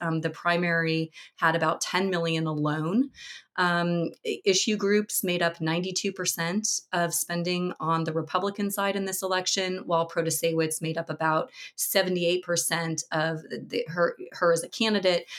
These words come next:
made up about seventy-eight percent of the overall Democratic spending. Uh, our colleague, uh, Miles Coleman, and you have a new crystal ball analysis of that election and what turnout was like.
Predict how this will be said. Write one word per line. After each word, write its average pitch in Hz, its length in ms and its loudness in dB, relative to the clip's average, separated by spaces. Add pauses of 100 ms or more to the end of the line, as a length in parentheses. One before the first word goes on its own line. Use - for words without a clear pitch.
(120)
made 190 140 4
up 170 100 2
about 170 280 0
seventy-eight 170 460 -2
percent 160 640 0
of 156 240 0
the 160 380 2
overall 160 560 2
Democratic 156 760 0
spending. 160 760 -2 (400)
Uh, 170 280 4
our 170 220 6
colleague, 196 600 4 (160)
uh, 160 380 2 (100)
Miles 165 400 2
Coleman, 214 420 2
and 180 220 -2
you 180 160 2
have 160 500 0
a 165 80 2
new 156 140 2
crystal 156 380 -2
ball 156 300 4
analysis 160 840 0
of 151 460 0 (380)
that 151 180 2
election 170 760 0
and 156 240 -2
what 156 160 -4
turnout 170 440 -2
was 147 220 -4
like. 160 440 -2